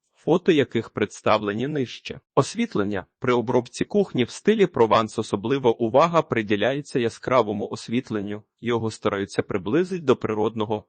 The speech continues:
сонячного. Тут можливі два варіанти. Робота з вікнами вікна як джерела природного,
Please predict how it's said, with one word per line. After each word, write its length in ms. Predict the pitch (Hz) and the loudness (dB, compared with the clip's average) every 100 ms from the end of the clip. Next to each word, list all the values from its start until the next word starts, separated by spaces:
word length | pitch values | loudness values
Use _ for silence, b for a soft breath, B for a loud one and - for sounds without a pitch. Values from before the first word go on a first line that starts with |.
| _ | _
сонячного. 880 | - - 160 175 - 156 135 135 - | -2 2 2 0 -6 -4 -2 -4 -6
Тут 220 | 196 - | -8 -2
можливі 480 | 175 131 120 123 117 | 0 2 0 -2 -2
два 240 | 110 117 | 2 2
варіанти. 680 | 151 147 127 104 85 - - - | 2 0 -2 -4 -6 -14 -16 2
Робота 520 | 127 120 127 123 117 | 4 6 6 6 4
з 100 | - | 2
вікнами 480 | 110 113 113 107 104 | -4 -2 0 2 0
вікна 360 | 107 107 104 | -2 0 2
як 220 | 104 98 98 | 4 2 2
джерела 420 | 113 113 117 110 | 0 2 4 2
природного, 720 | 113 113 147 160 131 107 107 | 2 2 2 2 -2 -2 -8